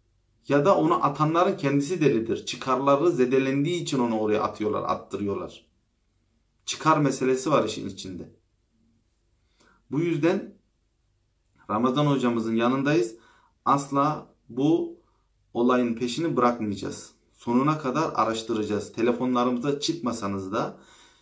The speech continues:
Ramazan hocanın akıbetini paylaşmasanız da biz bunun peşini bırakmayacağız.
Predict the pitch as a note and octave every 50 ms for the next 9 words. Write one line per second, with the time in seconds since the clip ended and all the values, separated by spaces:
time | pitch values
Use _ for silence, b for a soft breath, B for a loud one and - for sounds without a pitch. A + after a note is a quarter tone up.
0 | b b b b _ _ _ - A#2 A#2+ C3 B2+ C3+ C#3 C#3 C3 B2+ A#2+ B2+ B2
1 | A#2+ A#2+ A2+ - A#2 A#2+ B2 A#2+ - - A#2 A#2+ A#2+ A#2+ B2+ A#2+ A#2 A#2 - A#2
2 | A2 A2+ C3+ D3 - - B2 A#2 A2 A2 G#2+ A2 G#2+ G#2 G#2 - E3 E3+ E3+ -
3 | - C3 D#3 E3+ E3+ - - A#2 A#2+ C3+ C3+ - B2+ A2+ A2 C#3 C#3+ C3 A#2+ A2+
4 | A2+ A2+ A2+ G#2 G#2 G2 F#2 F#2+ F#2+ F#2+ - - -